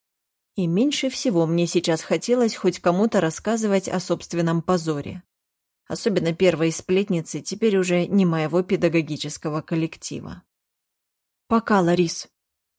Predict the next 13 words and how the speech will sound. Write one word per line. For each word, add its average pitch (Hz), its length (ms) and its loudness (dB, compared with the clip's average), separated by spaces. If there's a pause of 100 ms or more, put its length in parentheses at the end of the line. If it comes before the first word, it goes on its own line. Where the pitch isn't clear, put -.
(160)
Обогнала 180 560 4
я 165 200 2
её 180 400 0
и 220 260 -2
двинулась 208 560 0
по 180 120 -4
коридору, 175 720 -2
чувствуя 220 540 -2
всё 220 200 0
возрастающую 175 880 0
слабость 151 540 -4
в 156 80 -4
ногах. 151 480 -6